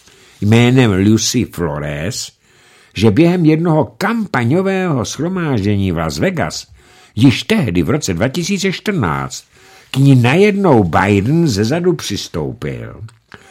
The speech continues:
položil jí ruce na její ramena, přičichl k jejím vlasům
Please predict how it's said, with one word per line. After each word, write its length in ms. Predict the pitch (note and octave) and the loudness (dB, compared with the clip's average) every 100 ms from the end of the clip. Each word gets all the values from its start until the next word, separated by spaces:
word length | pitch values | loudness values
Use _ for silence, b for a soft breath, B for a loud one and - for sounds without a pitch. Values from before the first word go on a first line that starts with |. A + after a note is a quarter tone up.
| B B | B B
položil 500 | - B2+ D#3 D#3 F#3+ | 2 6 6 4 2
jí 140 | F3+ D#3 | 4 4
ruce 280 | E3+ E3+ F3+ | 2 0 0
na 120 | E3+ | 4
její 380 | C#3 D#3 E3 C#3 | 6 6 4 2
ramena, 720 | F2 D#2+ C#2+ C2 C2 C2 A2 - b b b b | 0 -2 -4 -4 -8 -10 -14 -18 b b b b
přičichl 720 | - - C4 - G3+ - F3+ | -4 -2 0 -2 -6 -6 -8
k 120 | - | 0
jejím 320 | E3+ F3 D3+ | 2 4 4
vlasům 880 | G2+ F2 - - F#2+ F2+ E2 F2 C#3+ | 2 -2 -4 -6 -4 -2 -2 -2 -2